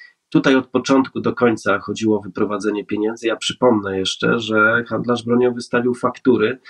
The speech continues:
z zerową stawką vatu. Dopiero kiedy i ministerstwo zapłaciło za, za, za, za to właśnie.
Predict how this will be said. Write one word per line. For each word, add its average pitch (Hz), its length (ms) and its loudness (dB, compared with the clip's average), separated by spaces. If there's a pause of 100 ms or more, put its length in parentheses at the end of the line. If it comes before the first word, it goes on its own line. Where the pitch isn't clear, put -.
(180)
z 110 160 -12
zerową 131 380 4
stawką 131 440 0
vatu. 135 300 -2
Dopiero 110 340 -4
kiedy 110 420 -2 (140)
i 127 80 6
ministerstwo 117 560 2
zapłaciło 117 580 2
za, 95 340 -2 (100)
za, 98 260 -2
za, 98 140 -4 (520)
za 98 240 -4
to 110 200 -6
właśnie. 117 580 -2